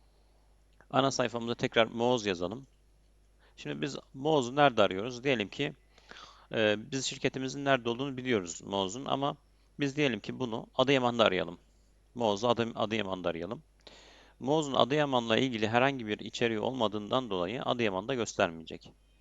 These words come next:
Yani şirketin ismine göre arama yaptığımızda, e,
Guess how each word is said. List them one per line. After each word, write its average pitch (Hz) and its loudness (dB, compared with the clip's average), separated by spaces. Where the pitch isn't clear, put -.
Yani 120 4
şirketin 147 -2
ismine 143 -2
göre 120 4
arama 117 6
yaptığımızda, 110 0
e, 98 2